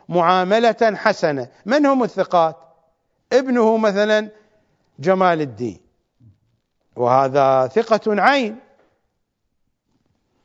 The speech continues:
وأمثال جمال الدين الخوئي، ناس لا دين ولا ديانة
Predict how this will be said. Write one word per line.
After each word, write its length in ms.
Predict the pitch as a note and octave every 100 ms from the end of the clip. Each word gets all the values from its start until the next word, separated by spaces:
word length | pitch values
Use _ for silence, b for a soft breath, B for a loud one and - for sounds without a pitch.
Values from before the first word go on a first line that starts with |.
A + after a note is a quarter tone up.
| _ _ _ _ _ _ _ _ _ _ _ _
وأمثال 720 | G#3+ D#4+ D#4+ B3 D4+ C4 C4 C4 G#3
جمال 400 | A3+ A#3 G#3+ F3+
الدين 320 | D#3+ G#3+ G#3+
الخوئي، 560 | E3+ - C3+ G#2+ - _ _ _ _ _ _ _ _ _ _ _ _ _ _ _ _ _ _ _
ناس 400 | E3+ B3+ B3 -
لا 220 | A3+ C4 A#3
دين 720 | E3+ F3 D3+ C3+ B2 A#2+ - _ _
ولا 380 | D3+ G3+ G#3+ F#3+
ديانة 800 | D3+ D#3 D3 C3 A2+ A2 G#2 G#2+